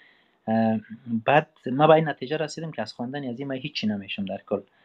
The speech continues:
فقط همین که یک مدرک می‌گیرم. از همون خاطر ترک کردم و این نبودی از این فقدان،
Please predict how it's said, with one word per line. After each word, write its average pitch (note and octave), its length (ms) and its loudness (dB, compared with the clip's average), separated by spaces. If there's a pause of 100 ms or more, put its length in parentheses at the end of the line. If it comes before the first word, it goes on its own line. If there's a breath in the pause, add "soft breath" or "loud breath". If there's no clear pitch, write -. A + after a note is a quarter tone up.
(100)
فقط B2+ 300 2
همین B2+ 120 -4
که B2 120 0
یک A2+ 60 0
مدرک G#2 380 -2
می‌گیرم. G#2+ 380 -6 (180)
از A2 140 -2
همون C3 100 -2
خاطر A#2+ 240 -2 (100)
ترک B2 240 4
کردم G#2 340 -2
و G#2 80 0
این C3 380 0
نبودی C3+ 460 2
از A2 160 -2
این A2+ 100 -8
فقدان، C#3 600 -4